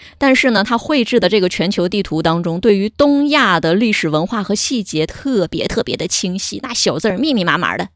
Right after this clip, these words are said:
所以现在这个《坤舆万国全图》呢，说它的作者是利玛窦这件事情，是在中国国内算是板上钉钉的，但是在中国以外的地方啊，在中国以外的地方公认《坤舆万国全图》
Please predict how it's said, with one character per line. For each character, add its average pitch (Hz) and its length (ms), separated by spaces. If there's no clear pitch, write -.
所 - 160
以 254 80
现 269 160
在 254 120
这 208 100
个 160 220
《坤 254 160
舆 233 40
万 196 120
国 202 80
全 - 160
图》 151 240
呢， 175 180
说 247 260
它 254 160
的 247 80
作 240 140
者 165 100
是 - 80
利 226 80
玛 202 100
窦 285 160
这 202 120
件 151 120
事 160 140
情， - 160
是 - 200
在 196 160
中 277 200
国 143 360
国 143 200
内 247 240
算 220 280
是 - 100
板 - 120
上 160 120
钉 175 120
钉 175 140
的， - 240
但 247 160
是 233 100
在 214 140
中 269 140
国 226 100
以 185 100
外 247 180
的 190 80
地 160 120
方 147 220
啊， 147 260
在 185 140
中 339 180
国 285 120
以 208 140
外 285 160
的 185 80
地 180 140
方 175 200
公 277 320
认 262 180
《坤 277 180
舆 247 40
万 233 160
国 190 100
全 175 180
图》 165 340